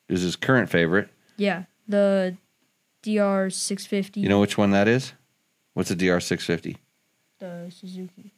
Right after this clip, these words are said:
Speaker 1: Yeah. Just learning.
Speaker 2: Um, waiting for Kawasaki to come out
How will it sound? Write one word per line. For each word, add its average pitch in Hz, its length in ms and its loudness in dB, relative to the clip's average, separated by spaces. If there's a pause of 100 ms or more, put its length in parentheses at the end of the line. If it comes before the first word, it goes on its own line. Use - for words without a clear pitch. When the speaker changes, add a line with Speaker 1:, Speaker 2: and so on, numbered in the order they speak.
(140)
Speaker 1:
Yeah. 85 540 0 (800)
Just - 160 -16
learning. 135 300 4
Speaker 2:
Um, 175 360 -4 (320)
waiting 233 480 4
for 208 460 -2
Kawasaki 208 680 -2
to 196 60 -4
come 196 240 -2
out 196 220 -2